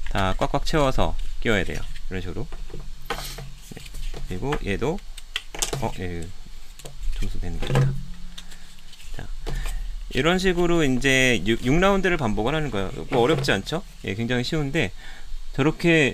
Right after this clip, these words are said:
자주 꼭꼭꼭 <laughs> 하면은 내구도가 금방, 예, 그게 요거의 단점이에요. 내구도가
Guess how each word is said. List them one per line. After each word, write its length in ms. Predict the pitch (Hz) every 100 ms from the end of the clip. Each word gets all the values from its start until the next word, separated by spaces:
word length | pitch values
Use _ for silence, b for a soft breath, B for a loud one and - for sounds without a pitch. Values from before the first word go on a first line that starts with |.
| -
자주 220 | 131 127
꼭꼭꼭 640 | 143 185 - 170 185 - 160
<laughs> 0 |
하면은 460 | 151 143 156 135
내구도가 480 | 107 120 127 127 123
금방, 180 | 117 104 B B
예, 200 | 101 87
그게 280 | 85 104 120
요거의 300 | 104 104 101
단점이에요. 720 | 101 92 - 107 95 80 82
내구도가 960 | 92 104 120 127 127 120 117 120 120